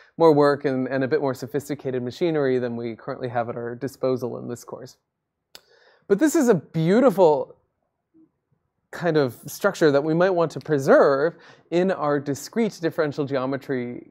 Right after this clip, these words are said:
constructions, right? It says that there's some topological invariant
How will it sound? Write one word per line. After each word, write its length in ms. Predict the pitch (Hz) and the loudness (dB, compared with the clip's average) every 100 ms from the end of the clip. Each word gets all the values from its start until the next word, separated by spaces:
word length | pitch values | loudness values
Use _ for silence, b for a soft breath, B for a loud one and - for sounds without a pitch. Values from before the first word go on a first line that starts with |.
| - | -8
constructions, 920 | 156 143 - 302 - 185 95 131 - | -6 -4 0 0 0 -12 -12 -16 -8
right? 240 | 131 165 175 B B | -4 -4 -6 B B
It 140 | 151 | -6
says 320 | - 214 202 180 | -2 0 2 0
that 140 | 165 | -2
there's 180 | 175 160 | -2 -2
some 180 | 170 151 | -4 -6
topological 880 | - - 202 220 202 196 185 185 - | -6 2 4 6 6 4 0 -2 -2
invariant 640 | 143 139 175 160 131 135 | -2 2 2 2 0 -2